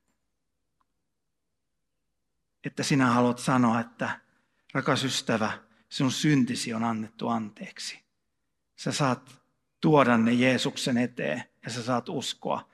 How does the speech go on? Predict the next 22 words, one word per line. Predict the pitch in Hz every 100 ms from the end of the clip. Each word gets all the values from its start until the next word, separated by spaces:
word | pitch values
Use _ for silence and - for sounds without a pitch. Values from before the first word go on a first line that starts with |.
| _
että | - -
kaikki | - 147 135 -
sinun | 131 123 117
synnit | - 135 123 117 - -
on | - 131
annettu | 147 120 117 110 - -
anteeksi. | 113 110 - - - - - - _ _ _ _ _ _ _ -
Ja |
tämän | 127 147 143 123 117 - - _ _ -
synninpäästö | - 147 135 123 107 135 127 - 147
ja | 127
tämän | 143 131 123
vakuutuksen | 127 123 127 117 127 - 123
saa | 131 113
julistaa | 117 120 110 - 110
sinulle | 107 - 113 110 - - -
Isän, | 135 139 113
Pojan | 127 120 117 117
ja | - -
Pyhän | 143 123 107
Hengen | 110 107 104
nimeen. | 107 101 98 - -